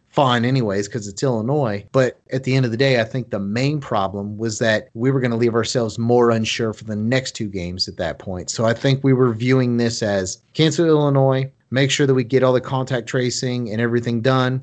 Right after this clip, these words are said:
We get it, this under wraps so we're not spreading it further, and we're available to play the next two, which would still give us six. So my perspective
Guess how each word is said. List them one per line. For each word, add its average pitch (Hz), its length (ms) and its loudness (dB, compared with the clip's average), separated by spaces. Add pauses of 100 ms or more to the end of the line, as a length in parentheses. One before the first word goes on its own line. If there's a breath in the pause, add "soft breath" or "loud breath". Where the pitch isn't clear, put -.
(160 soft breath)
We 120 100 -2
get 117 160 4
it, 120 120 2
this 117 180 -2
under 120 240 0
wraps 127 400 2
so 131 100 -6
we're 117 140 -4
not 117 160 -4
spreading 120 460 -4
it 104 100 -10
further, 131 560 0
and 113 180 -4
we're 110 140 -2
available 113 460 2
to 110 40 0
play 117 220 -2
the 104 100 -2
next 107 280 -4
two, 127 240 2
which 104 240 -4
would 101 120 -10
still 110 200 -6
give 98 160 -4
us 87 120 -6
six. - 520 -8
So 120 560 2 (140)
my 151 300 4
perspective 104 880 -6